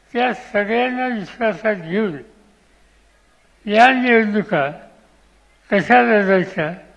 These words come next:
एकट्याने लढवायच्या, काही लोकांना बरोबर घेऊन लढवायच्या, याचा विचार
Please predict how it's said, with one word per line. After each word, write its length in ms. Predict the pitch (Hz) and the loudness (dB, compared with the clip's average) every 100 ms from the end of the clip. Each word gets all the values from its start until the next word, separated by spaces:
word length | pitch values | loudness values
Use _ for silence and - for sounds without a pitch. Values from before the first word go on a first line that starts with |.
| _ _ _ - | _ _ _ -6
एकट्याने 800 | 170 - - 202 202 208 208 202 | -6 -4 0 0 2 0 0 0
लढवायच्या, 480 | 202 214 214 226 226 - - _ _ _ _ _ _ _ - | 2 0 0 -4 -4 -6 -20 _ _ _ _ _ _ _ 0
काही 240 | 196 202 | 2 2
लोकांना 440 | 196 175 190 202 | 0 0 0 2
बरोबर 520 | 196 180 185 208 214 202 | 0 0 0 2 0 -2
घेऊन 240 | 214 220 | -4 -2
लढवायच्या, 600 | 202 196 202 208 185 - - - _ _ _ _ _ _ 220 | 2 2 2 -2 -2 -12 -20 -20 _ _ _ _ _ _ -8
याचा 260 | 196 226 | -4 0
विचार 520 | 214 175 - 208 160 | 0 -2 2 2 2